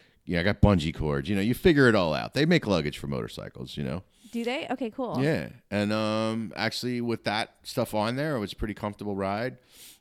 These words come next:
Speaker 1: Last year, I rode to Sturgis, and I wanted to do some comedy, and then I kind of put it together too late. And then this year, I went to Laconia in New Hampshire, and I reached out to Ronnie,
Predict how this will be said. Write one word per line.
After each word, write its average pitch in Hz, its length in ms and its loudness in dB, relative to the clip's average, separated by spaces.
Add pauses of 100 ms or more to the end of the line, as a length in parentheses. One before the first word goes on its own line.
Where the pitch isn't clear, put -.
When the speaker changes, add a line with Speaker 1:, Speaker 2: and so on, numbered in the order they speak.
Speaker 1:
Last 107 300 2
year, 117 120 2
I - 20 2
rode 104 220 2
to 101 60 -4
Sturgis, 107 520 -4
and 92 80 -6
I 92 40 -2
wanted 90 260 -2
to 85 60 -10
do 87 140 -6
some 85 160 -10
comedy, 98 480 -6
and 90 100 -6
then 87 100 -4
I 87 120 -6 (140)
kind 90 180 -4
of 82 120 -8
put 90 140 -4
it 80 60 -12
together 85 300 -6
too - 160 -10
late. 85 200 -4
And 76 80 -8
then 80 140 -4
this 92 240 -4
year, 85 320 -4 (440)
I - 60 -8
went 82 140 -4
to 85 60 -8
Laconia 87 540 -2
in 82 140 -4
New 80 100 -2
Hampshire, 87 640 -6 (880)
and 76 100 -4
I 78 40 0
reached 80 260 -2
out 78 160 -4
to 82 60 -6
Ronnie, 82 500 -4